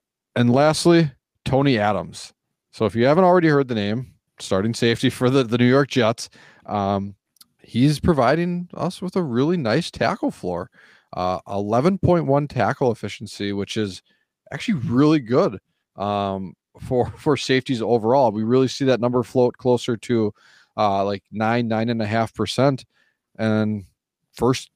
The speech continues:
I mean, I don't wanna say first year, but first year as a starter, Tony Adams turn-, turning out really good numbers. Uh, we also saw his best utilization this last week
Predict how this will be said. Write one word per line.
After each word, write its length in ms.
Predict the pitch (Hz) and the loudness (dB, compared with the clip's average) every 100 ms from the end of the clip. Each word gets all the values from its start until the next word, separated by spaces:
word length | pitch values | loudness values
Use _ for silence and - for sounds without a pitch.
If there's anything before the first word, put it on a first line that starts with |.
| _ | _
I 40 | 113 | -4
mean, 180 | 113 | -4
I 40 | 110 | -2
don't 120 | 117 | 0
wanna 120 | 110 | 0
say 160 | 104 101 | -2 -4
first 280 | - 143 127 | -2 -2 0
year, 80 | |
but 160 | 110 101 | -4 -4
first 260 | - 139 - | 0 0 2
year 120 | 135 | 2
as 100 | 107 | 2
a 60 | |
starter, 400 | 104 151 190 135 | 0 2 4 2
Tony 280 | 113 120 110 | 2 0 2
Adams 320 | 107 113 120 - _ _ _ _ _ _ - | 2 2 -2 -6 _ _ _ _ _ _ -2
turn-, 220 | 135 156 | 0 0
turning 280 | 139 175 180 | 0 0 2
out 100 | - | 2
really 300 | 127 147 151 | 4 4 4
good 240 | 131 143 | 2 2
numbers. 400 | 151 185 101 - _ - _ | 2 0 -2 -4 _ -20 _
Uh, 100 | 110 110 | 0 2
we 80 | 117 | 2
also 220 | 123 151 | 2 -2
saw 200 | 156 127 | 0 0
his 100 | 107 | 0
best 320 | - 120 - | 0 -2 2
utilization 680 | 139 135 117 107 110 - 135 | 2 4 2 0 -2 -2 -6
this 180 | 131 | -2
last 280 | 143 143 131 | 2 2 2
week 240 | 151 151 | 0 0